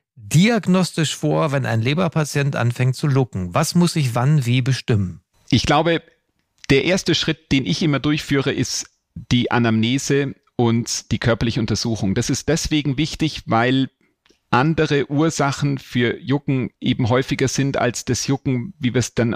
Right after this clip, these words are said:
Speaker 2: häufig bei diesen seltenen Lebererkrankungen, insbesondere bei den cholestatischen Lebererkrankungen sehen.
Speaker 1: Mhm.
Speaker 2: Da ist die wichtigste Frage an den Patienten, juckt es auf normal aussehender Haut oder gab es erst eine Hautveränderung und ist dann der Juckreiz entstanden?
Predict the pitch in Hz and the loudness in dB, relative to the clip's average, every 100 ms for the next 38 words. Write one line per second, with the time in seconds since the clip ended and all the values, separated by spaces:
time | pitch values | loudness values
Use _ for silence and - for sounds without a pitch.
0 | - - - 110 123 139 123 117 110 107 | -6 -8 0 0 2 0 -2 -2 0 -2
1 | - - 110 117 110 113 113 113 - 113 | -2 0 0 2 0 0 -2 -2 -2 -2
2 | - 113 107 - 107 117 104 104 101 104 | -2 -2 -2 -2 -2 0 0 -2 -2 -2
3 | 110 107 - 107 107 127 107 - 92 76 | 0 -2 0 0 0 0 -2 0 0 0
4 | 101 92 76 - 90 87 90 87 90 - | -2 -2 -4 -2 -4 -4 -4 -4 -4 -6
5 | - - 135 107 135 117 143 - 143 - | -8 0 2 2 4 2 2 0 -2 -2
6 | 120 175 - 175 - 143 135 143 139 131 | -2 -2 -2 -4 -2 -2 0 0 0 -2
7 | 117 120 - 147 160 - 156 160 - _ | -2 -2 0 -2 -2 0 0 0 -4 _
8 | _ _ - 113 170 - - 151 - - | _ _ -2 2 2 0 0 0 0 -2
9 | 120 131 - 127 117 110 113 139 147 131 | 0 0 0 0 2 2 0 0 0 -2
10 | 139 - 139 143 135 127 151 156 - 190 | -2 -2 -2 0 0 0 -2 -4 -2 0
11 | 139 135 - - 120 - 120 - 127 - | 2 0 -2 -2 0 0 -4 0 0 0
12 | 135 123 107 123 - 131 131 120 123 110 | -2 0 0 0 -2 -4 -2 -2 -2 -4
13 | 110 - 113 120 110 110 - 98 - 107 | -4 0 0 0 -2 -2 -2 -2 -2 -4
14 | - 87 - - 95 | -2 -2 -4 -4 -6